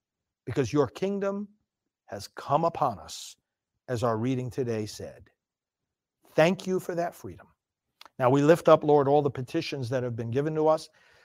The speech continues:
all the people that have been indicating to us how we, we need to pray for them.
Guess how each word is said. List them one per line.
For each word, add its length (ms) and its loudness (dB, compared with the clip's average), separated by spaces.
all 140 6
the 80 2
people 400 2
that 100 6
have 120 0
been 120 -2
indicating 540 0
to 120 -2
us 120 -4
how 220 2
we, 340 0
we 140 -4
need 180 -4
to 60 -8
pray 240 0
for 180 -2
them. 260 -4